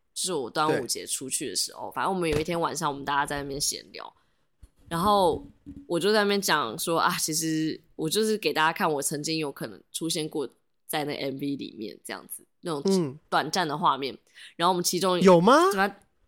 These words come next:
Speaker 1: 呃，对，就是毕竟我，毕竟我前男友是一位导演，所以我很常
Speaker 2: 哦。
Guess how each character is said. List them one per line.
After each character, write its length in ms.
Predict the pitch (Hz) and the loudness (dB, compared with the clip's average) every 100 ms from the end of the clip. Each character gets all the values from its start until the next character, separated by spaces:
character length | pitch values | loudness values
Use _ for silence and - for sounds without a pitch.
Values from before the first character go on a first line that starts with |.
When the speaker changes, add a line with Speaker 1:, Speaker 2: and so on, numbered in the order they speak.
| _ _ _ _ - - _ _ _ - | _ _ _ _ -20 -20 _ _ _ -12
Speaker 1:
呃， 240 | 147 147 | -6 -6
对， 420 | - 165 117 - _ - | -2 0 0 -6 _ -6
就 120 | 165 | -2
是 420 | 175 165 165 190 _ | 2 2 0 -4 _
毕 100 | 302 | -2
竟 140 | 294 240 | 0 0
我， 180 | - - _ _ - | -2 -10 _ _ -8
毕 80 | |
竟 160 | 294 285 | -2 0
我 80 | 180 | 2
前 260 | - - | 0 0
男 140 | 156 226 | -2 0
友 160 | 165 | 0
是 180 | - - | 0 -2
一 40 | 170 | -2
位 100 | 170 | -2
导 260 | - - | -6 -8
演， 140 | 147 - _ - | -8 -10 _ -10
所 140 | - | -2
以 40 | 190 | 0
我 60 | |
很 100 | 165 | 0
常 200 | 139 | 0
Speaker 2:
哦。 40 | - | 2